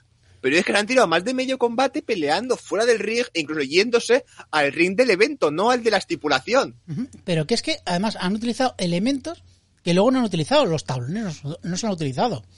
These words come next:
Speaker 2: De repente han aparecido las sartenes, esas que ha traído Brutus Beefcake, que, que, que, que, a ver, para mí ha sido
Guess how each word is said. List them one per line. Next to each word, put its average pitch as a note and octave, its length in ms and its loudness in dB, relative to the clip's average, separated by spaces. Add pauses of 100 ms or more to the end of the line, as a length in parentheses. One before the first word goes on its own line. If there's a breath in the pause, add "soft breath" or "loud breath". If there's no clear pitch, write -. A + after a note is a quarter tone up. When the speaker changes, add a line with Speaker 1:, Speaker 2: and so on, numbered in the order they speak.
(340 soft breath)
Speaker 2:
De F#3 140 4
repente G3 260 4
han D4+ 60 4
aparecido B3 340 4
las B3 160 4
sartenes, F#3 580 0
esas B3 240 -4
que F3 140 -2
ha E3 80 -4
traído F#3 380 0
Brutus F#3 200 -4
Beefcake, D#3+ 440 -8 (680 soft breath)
que, F3 140 -2
que, D#3+ 180 -6
que, F3+ 220 -4
que, E3 240 0
a D#3 80 0
ver, D#3+ 160 0
para D#3+ 160 2
mí F3 80 2
ha A3 60 4
sido C#4+ 340 0